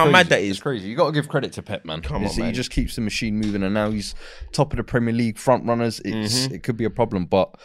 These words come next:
Speaker 2: close behind. We got Liverpool. We touched on Salah there as
Speaker 1: Yeah.
Speaker 2: well. They nicked it
Speaker 1: Mm-hmm.
Speaker 2: last minute with the one and only,
Speaker 1: <laughs>
Speaker 2: the legendary. At this, bro, at this point, it's not even a fluke.
Speaker 1: Yeah.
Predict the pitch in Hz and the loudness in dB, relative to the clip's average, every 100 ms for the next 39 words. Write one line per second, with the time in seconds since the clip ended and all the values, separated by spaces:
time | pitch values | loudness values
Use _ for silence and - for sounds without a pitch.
0 | - - _ - 131 120 - 120 120 120 | -20 -20 _ -2 2 2 0 -2 0 0
1 | 92 87 92 90 120 107 90 92 - 127 | -2 -4 -4 0 -2 -4 -8 -8 -4 -4
2 | - 110 98 - 101 98 95 95 110 107 | -2 -4 -2 2 2 4 4 4 4 4
3 | 98 104 113 117 131 - 113 - - - | 4 4 6 6 4 0 -4 -4 -6 -14
4 | - - 113 101 135 139 151 - 139 127 | -12 -8 0 8 12 12 12 10 6 8
5 | 120 - 101 113 117 104 - - - - | 8 4 4 8 8 8 -4 -18 -20 -20
6 | _ _ _ - 107 139 117 123 131 117 | _ _ _ -4 2 2 4 2 2 -2
7 | 85 - - - 131 - - - 127 135 | -6 -14 -16 -4 0 2 2 2 2 6
8 | 147 165 156 151 123 143 131 131 123 - | 6 6 6 4 6 8 8 4 4 4
9 | - - 233 - - - 180 131 143 185 | 4 4 4 2 -4 8 8 8 6 4
10 | - 180 127 - 143 117 101 95 - - | 2 2 2 0 0 0 0 -2 -4 -2
11 | 90 - - - 151 139 | -2 -4 -8 2 6 8